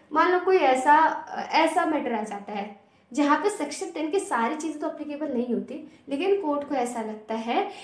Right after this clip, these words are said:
कि मतलब दूसरे कोर्ट में नहीं जाना चाहिए।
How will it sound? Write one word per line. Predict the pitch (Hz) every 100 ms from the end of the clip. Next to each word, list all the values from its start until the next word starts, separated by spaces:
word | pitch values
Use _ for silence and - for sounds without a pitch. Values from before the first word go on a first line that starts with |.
| - _ -
कि | 311 311 320 311 294 - - _ _ -
मतलब | 277 277 311 - - - _ -
दूसरे | 240 330 320 330 392
कोर्ट | 349 311 311
में | 302
नहीं | 269
जाना | 254 202 208
चाहिए। | 214 208 202 202